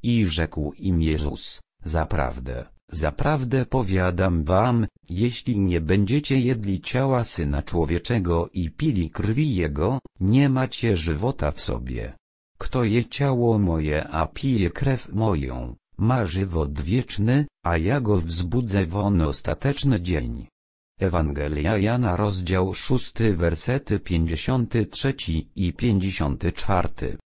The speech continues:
Gdy Pan Jezus po raz pierwszy powiedział te słowa, wadzili się Żydzi między sobą, mówiąc: „Jakoż ten może nam dać ciało swoje ku jedzeniu?”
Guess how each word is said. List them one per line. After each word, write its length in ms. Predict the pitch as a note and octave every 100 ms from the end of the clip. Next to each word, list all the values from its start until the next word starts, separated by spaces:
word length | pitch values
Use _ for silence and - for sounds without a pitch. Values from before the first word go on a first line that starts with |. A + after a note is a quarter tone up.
| _ _ _ _ _ _ _ _ _ _
Gdy 360 | F#2+ E2 G2 E2+
Pan 280 | F2 D#2+
Jezus 480 | F2 A#2+ A2 G2+ -
po 220 | - G#2+
raz 260 | F2+ D#2 -
pierwszy 640 | - D3+ C#3+ - - D#2
powiedział 680 | - F2 E2+ C3+ G2+ D#2 D2
te 180 | - D#2+
słowa, 600 | - - G#2 D#2 C#2+ C2+ - -
wadzili 540 | D#2 F#2+ A#2 E3+ E3 C#3+
się 180 | A2+
Żydzi 420 | G#2 D3 B2 A2+ A2
między 400 | F#2 F2+ D#2 D2
sobą, 600 | - D#2 D2+ E2 C3 D3 - -
mówiąc: 720 | F#2+ C3+ G#2+ C#2 C2 - - _ _
„Jakoż 640 | F#2 A#2+ C#3 C#3 A#2 -
ten 280 | - F#2 D#2+
może 400 | E2+ C#3 C3+ C3
nam 360 | B2+ A2 G2 E2+
dać 320 | F#2 F2 -
ciało 500 | - C3 B2 G#2+ G2+
swoje 400 | - - F2 D2
ku 220 | - G2
jedzeniu?” 600 | G2 F2+ D#2 D#2+ F2 G#2